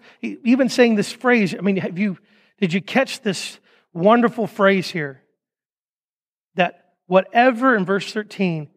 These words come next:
"Whatever you ask in my name, this I will do, that the Father may be glorified in the Son." You thought about that?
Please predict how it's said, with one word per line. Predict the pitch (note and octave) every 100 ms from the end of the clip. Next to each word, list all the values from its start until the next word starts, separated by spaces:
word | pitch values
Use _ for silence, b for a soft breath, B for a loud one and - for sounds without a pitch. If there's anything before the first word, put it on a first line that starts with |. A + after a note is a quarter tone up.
| _
"Whatever | G3+ - G3+ A3+ C4+
you | B3 G3+ F#3
ask | F#3 G#3+ A3 -
in | A3+ G3
my | E3 E3
name, | C#3+ D3 C#3+ C3+ C3 C3 _ _ _ _ _ _ _ _ _ _ C3+
this | E3 F#3 -
I | D#3+
will | D3+ C#3+
do, | A#2 D3+ C#3+ B2 A#2+ _ _ _ _ _ _ _ _
that | - -
the | D3
Father | - D#3 D#3 D3+
may | D3
be | C#3
glorified | B2 D3+ C#3+ - C3+ C3+
in | B2+
the | A#2+
Son." | - C#3 - _ _ _ _ _ _ _ _ _ _ _ _ _ _ _ _ _ _ _ _ _
You | E3+
thought | - D#3+
about | F3 F3 -
that? | F3+ F#3+